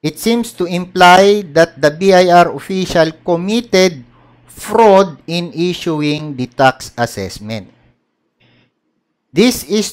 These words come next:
to say that least highly unusual for normality, eh, is a taxpayer who commits fraud, not the B I R official. Ah. Totoo,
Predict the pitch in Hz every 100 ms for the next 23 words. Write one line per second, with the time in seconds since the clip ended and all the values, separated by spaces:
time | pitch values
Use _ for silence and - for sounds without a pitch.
0 | - 220 - 165 165 190 151 156 - _
1 | _ _ 156 226 254 - 202 202 196 190
2 | 156 165 170 190 190 165 156 156 151 160
3 | 143 135 135 135 165 170 160 - 120 98
4 | 101 101 104 113 _ _ _ _ _ _
5 | _ 151 156 185 175 - - 185 185 170
6 | 165 147 160 175 - - 143 139 117 131
7 | 147 110 127 127 120 117 123 117 113 104
8 | 98 107 101 85 - 143 196 185